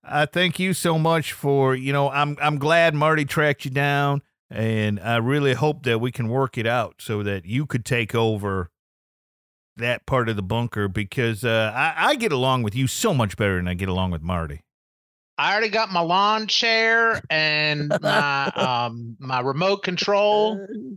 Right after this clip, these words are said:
Speaker 2: and I'm ready to go 'cause, uh, I grabbed 'em from my Pinto, and we are ready to rock here in the Colonel's ha-, uh,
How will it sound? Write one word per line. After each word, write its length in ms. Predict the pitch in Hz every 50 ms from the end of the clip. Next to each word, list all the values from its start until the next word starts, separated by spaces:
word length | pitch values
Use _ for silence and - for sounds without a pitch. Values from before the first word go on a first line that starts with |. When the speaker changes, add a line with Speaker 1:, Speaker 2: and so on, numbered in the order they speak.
| - _
Speaker 2:
and 320 | 131 135 139 139 139 139 151
I'm 340 | 165 180 185 180 170 165
ready 240 | 165 175 180 185 185 175
to 80 | 185 185
go 520 | 175 185 185 190 196 196 202 202 196 190 -
'cause, 420 | - 156 135 131 123 113 110 113
uh, 80 | 131 131
I 260 | 127 131 135 143 156
grabbed 360 | 151 151 156 165 170 175 170 180
'em 140 | 175 175
from 200 | 151 175 175 170 165
my 200 | 160 160 156 147 -
Pinto, 540 | - - 208 214 214 - 240 233 233 233 240
and 280 | - - 156 143 143 143
we 220 | 147 185 214 233
are 240 | 185 165 156 147 143
ready 260 | 143 160 175 190 208
to 100 | 190 196
rock 480 | 185 165 196 233 294 330 330 233 - - -
here 320 | - 190 175 165 156 160
in 340 | 156 156 151 147 143 143 135
the 220 | 135 131 127 123 - - - - - _ _ -
Colonel's 500 | - 190 196 185 175 156 143 135 127 -
ha-, 160 | - 160 - -
uh, 180 | - 165 151